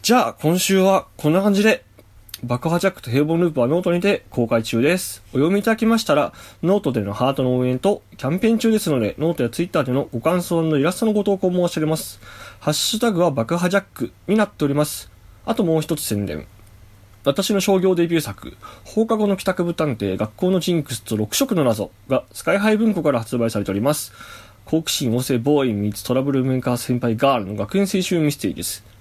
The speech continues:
連作短編日常の謎系ってやつですね。お近くの書店やAmazon、電子書籍などでぜひお求めいただけますと幸いです。もうね、あの、売り切れましたよっていう書店さんの声も聞きましたので、ぜひお早めにゲットしてください。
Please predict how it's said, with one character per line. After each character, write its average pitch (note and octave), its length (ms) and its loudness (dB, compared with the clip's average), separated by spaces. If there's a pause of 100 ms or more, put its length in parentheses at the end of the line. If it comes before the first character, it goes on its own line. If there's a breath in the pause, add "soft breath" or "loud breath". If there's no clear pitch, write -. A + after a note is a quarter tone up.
(140)
連 D3 120 0
作 F3+ 220 -2
短 F3 180 0
編 F#2 220 -6
日 G#2+ 220 -2
常 C#3+ 100 2
の C#3+ 80 0
謎 C3 260 0
系 A#2+ 160 0
っ A2+ 40 -2
て - 160 -6
や A2+ 60 -2
つ - 40 -10
で - 100 -10
す - 80 -12
ね。 B2+ 140 -4 (680 loud breath)
お C#3 80 -4
近 A3 180 0
く G#3+ 80 0
の G#3 80 2
書 G3 120 0
店 F3+ 300 0
や F3 220 2
Amazon、 A#2+ 320 0 (160)
電 C#3+ 180 0
子 - 60 -4
書 F#3 60 -2
籍 B2 300 0
な D3 120 2
ど C#3 100 2
で F#2+ 160 -6 (140)
ぜ D#3 100 -2
ひ - 240 0
お A2 80 -2
求 A2+ 240 0
め A2 140 2
い A2 40 0
た A#2+ 80 0
だ B2+ 60 2
け C#3 100 -2
ま F3+ 140 2
す - 60 -6
と A3 80 0
幸 F3 280 2
い E3 40 4
で D#3+ 80 0
す。 - 200 -10 (640 loud breath)
も A3 160 4
う - 40 2
ね、 A2 180 -2
あ A#2 80 -2
の、 A2+ 100 2
売 C#3 120 2
り F#3+ 60 -4
切 A#3 100 0
れ B3 60 4
ま B3+ 100 2
し - 60 -4
た F#3+ 80 2
よ F3 180 4
っ F3+ 40 -2
て - 280 -6
い A2 80 2
う - 20 0
書 A2+ 140 -4
店 C3 240 -2
さ C3 180 -2
ん B2+ 240 0
の B2+ 200 -2 (180)
声 D3+ 180 0
も G2+ 240 -4 (260)
聞 - 140 -18
き C3+ 80 -2
ま C#3 140 0
し - 80 -8
た C3 60 -4
の G2+ 100 -2
で、 G2 200 -4 (560 loud breath)
ぜ E3 140 0
ひ B2+ 220 2
お A#2+ 60 -2
早 C3+ 200 2
め C3+ 80 0
に A#2+ 80 0
ゲ C3 120 2
ッ D3 60 2
ト - 100 -10
し - 80 0
て A2+ 60 -2
く A2+ 60 2
だ G#2+ 80 2
さ A2 140 2
い。 - 80 -6